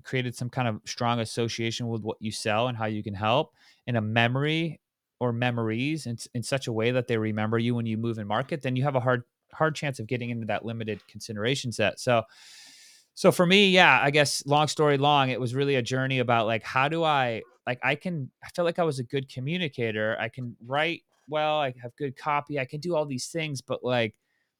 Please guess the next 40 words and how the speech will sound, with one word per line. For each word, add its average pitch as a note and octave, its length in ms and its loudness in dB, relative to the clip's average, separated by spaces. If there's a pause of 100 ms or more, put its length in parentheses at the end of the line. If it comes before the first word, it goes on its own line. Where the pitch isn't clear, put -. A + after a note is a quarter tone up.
(340)
but, A#2 120 -8
like, C3 160 -2
what D#3 260 -2
do F#3 100 0
they C#3 160 0
really C3 400 -2
need B2+ 240 -4
to - 120 -14
do, G2+ 340 -8 (180)
like, A2 240 -4
to B2 100 -6
make A#2+ 200 -2
sure B2 180 -2
that A2+ 160 -4
this B2 140 -4
stuff A2 240 -2
works A2 360 -2
for, G2+ 440 -4 (140)
for A2+ 260 -4
a G#2 80 -2
business G#2 580 -4
long-term? A2 640 -2
And G#2 80 -2
that's G2+ 220 -4
where A2+ 100 -2
I G#2+ 40 0
f-, - 300 -12
found A2+ 220 -2
all G#2 120 0
that, G#2 160 -4 (760)
that, A#2 220 -2 (280)
uh, A2 240 -2
marketing C#3 380 0
science C3+ 480 0 (160)
had D#3 200 6
a C3 120 6
real D3 320 4
existential C3 540 -2
crisis, C#3+ 420 0
'cause B2+ 200 -2